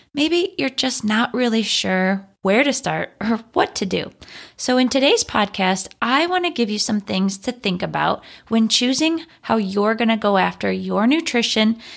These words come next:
and weight loss goals in the new year, so that you can make sure you're set up for success and that you don't get sucked in by the shiny promises of those latest fad diets.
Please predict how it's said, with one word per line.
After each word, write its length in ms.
and 200
weight 220
loss 240
goals 460
in 140
the 60
new 120
year, 300
so 200
that 260
you 200
can 260
make 220
sure 420
you're 360
set 280
up 180
for 240
success 680
and 380
that 260
you 80
don't 200
get 180
sucked 420
in 300
by 160
the 220
shiny 520
promises 960
of 280
those 440
latest 420
fad 300
diets. 480